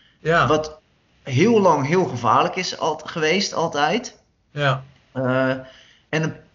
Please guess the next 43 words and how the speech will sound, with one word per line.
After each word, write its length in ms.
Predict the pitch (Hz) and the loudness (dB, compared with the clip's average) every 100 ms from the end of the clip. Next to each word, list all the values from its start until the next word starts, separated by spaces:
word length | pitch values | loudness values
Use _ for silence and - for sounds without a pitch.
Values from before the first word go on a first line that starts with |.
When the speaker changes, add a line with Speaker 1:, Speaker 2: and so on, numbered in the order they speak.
| - | -2
Speaker 2:
pas 260 | 170 170 - | 2 2 2
echt 260 | 208 208 | -2 0
op 100 | 208 | -2
het 100 | 160 | -2
moment 360 | 180 196 208 208 | 0 2 4 4
dat 120 | 196 | 0
je 100 | 180 | 2
ergens 340 | 175 185 175 156 | 4 4 2 -2
bekend 520 | 170 - 226 226 208 | -6 0 2 2 0
bent 400 | 208 214 202 - | 0 0 -2 -2
en, 340 | 170 165 - | -2 -2 -4
en 240 | 165 160 143 | -4 -2 2
weet 240 | 151 202 | 4 4
dat 160 | 185 175 | 2 -2
je 80 | 123 | -4
veilig 500 | - 156 202 220 208 | 0 4 4 2 0
bent, 460 | 175 196 214 - - | 0 0 -4 -10 -8
dan 300 | - 160 180 | -2 0 0
kan 200 | 170 170 | -2 -2
je 140 | 151 - | -2 -6
echt 380 | 151 151 - - | -8 -8 -10 -16
goed 480 | - 147 120 - _ _ _ _ _ _ _ - | -10 -8 -8 -14 _ _ _ _ _ _ _ -6
diep 240 | 147 131 | -4 -4
slapen. 580 | - 113 110 - 107 98 _ _ _ _ _ | -4 -4 -6 -8 -10 -10 _ _ _ _ _
Speaker 1:
Ja. 320 | 165 147 - - - _ _ - | -2 -2 -2 -10 -20 _ _ -10
Ja, 240 | 165 143 | -4 0
dat 160 | 147 - | -2 0
klopt 200 | 196 185 | -2 2
wel. 100 | 135 | 4
Speaker 2:
Dat 100 | 175 | 4
is 60 | 156 | 4
wel 80 | |
heel 260 | 156 190 143 | 0 0 -2
cool. 380 | 220 214 127 - - - _ _ - | -6 -6 -6 -8 -18 -20 _ _ -2
Speaker 1:
Dat 140 | 151 | 2
herken 340 | 170 160 208 | 4 4 4
ik 100 | 185 | 4
wel 220 | 165 175 170 | 6 8 8
heel 220 | 180 151 | 4 2
erg 160 | 147 | 0
bij 140 | 139 147 | 0 -2
mezelf 400 | 139 147 175 139 | -2 -2 0 0
ook, 220 | 120 120 | -4 -6